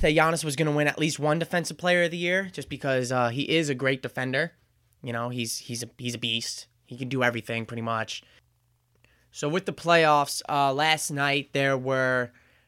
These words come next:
uh, two series that ha-, have been very close. They were game fives, Nuggets and Jazz, Clippers and Mavericks. Nuggets pulled out the win over the Jazz and to avoid elimination. So now they are still trailing three to two to Utah.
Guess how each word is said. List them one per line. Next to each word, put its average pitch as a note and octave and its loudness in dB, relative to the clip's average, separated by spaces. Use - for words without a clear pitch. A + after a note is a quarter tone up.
uh, B2 0
two G#3 -2
series D#3+ 2
that D3 4
ha-, C#3+ 0
have C#3 -6
been C#3 -4
very D3 4
close. C3+ -2
They C#3 -2
were C3 0
game D3 0
fives, C3+ -2
Nuggets D#3+ 2
and C#3 -4
Jazz, D3+ 0
Clippers D3 -4
and C3 -4
Mavericks. C3+ -2
Nuggets F3 4
pulled E3+ 0
out E3 4
the D#3+ -4
win D#3 0
over D3 -2
the C#3+ -6
Jazz D3+ -2
and C#3 -2
to D3 -2
avoid D3 4
elimination. D3 -2
So C3+ -4
now C3+ 2
they C#3 0
are C3+ 0
still F3 -2
trailing F3 0
three D3+ -2
to C#3 -6
two D3+ -2
to C#3 -2
Utah. C3+ 0